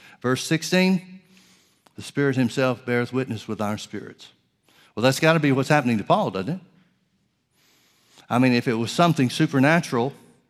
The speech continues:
some other way that gave him direction, we'd have record of it like we do this.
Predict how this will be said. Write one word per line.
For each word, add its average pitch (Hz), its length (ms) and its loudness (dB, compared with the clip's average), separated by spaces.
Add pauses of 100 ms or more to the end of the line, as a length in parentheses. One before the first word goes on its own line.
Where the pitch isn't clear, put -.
(420)
some 165 320 2
other 156 220 4
way 147 160 4
that 135 160 0
gave 147 240 2
him 123 80 4
direction, 135 600 2 (220)
we'd 147 180 2
have 151 160 4
record 151 260 0
of 143 100 0
it 135 60 -4
like 135 160 0
we 127 100 -2
do 127 120 0
this. - 440 -4